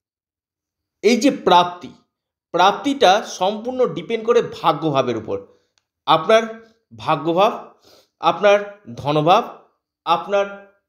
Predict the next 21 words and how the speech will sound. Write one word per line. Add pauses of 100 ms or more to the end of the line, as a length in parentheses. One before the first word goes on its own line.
আকস্মিক
প্রাপ্তির
ভাব, (340)
এই
ভাবগুলো
যদি (120)
আপনার
শুভ
অবস্থাতে
থাকে, (120)
তাহলে (120)
আপনার
কিন্তু
নিশ্চিত
কিন্তু
প্রাপ্তি (180)
ঘটবে। (640)
কত
অ্যামাউন্টের
অর্থপ্রাপ্তি
ঘটবে